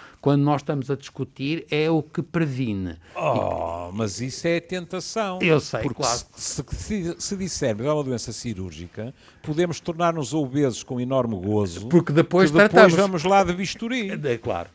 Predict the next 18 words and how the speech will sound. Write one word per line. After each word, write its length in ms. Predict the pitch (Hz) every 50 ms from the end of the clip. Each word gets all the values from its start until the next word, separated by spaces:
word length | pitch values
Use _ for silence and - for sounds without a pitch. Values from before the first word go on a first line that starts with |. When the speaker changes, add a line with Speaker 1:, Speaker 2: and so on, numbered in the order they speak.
| - - - _ _ _
Speaker 1:
é 80 | 123 120
exatamente 580 | 113 107 120 135 143 131 - 131 120 120 - 117
isso. 80 | 120
Speaker 2:
Agora, 260 | 165 147 165 117 76 - - - _ _ - _ _ _ _ _ _ _ _ _ _ -
voltamos 720 | 107 139 170 160 143 143 - 185 196 240 233 175 117 -
sempre 260 | - 220 220 208 190 170
à 40 |
questão 240 | 143 - - - 202
da 80 | 175 160
informação. 520 | 135 - - 107 87 87 82 - - - -
Speaker 1:
É 80 | 87
verdade. 300 | 92 110 110 90 78 78 - _ _
Speaker 2:
E 100 | 101 92
vejamos 520 | 87 101 95 - 135 185 180 143 107 -
isto. 360 | 67 67 - - - _ _ _ _ _ _ _ _ _ _ _ _ _
Vejamos 400 | 73 85 135 160 135 90 - -
isto. 240 | - - _ _ _ _ _ _ _ _ _ _ _ _ _ _ _ _ - _
Porque 500 | - - - - - 165 196 220 - -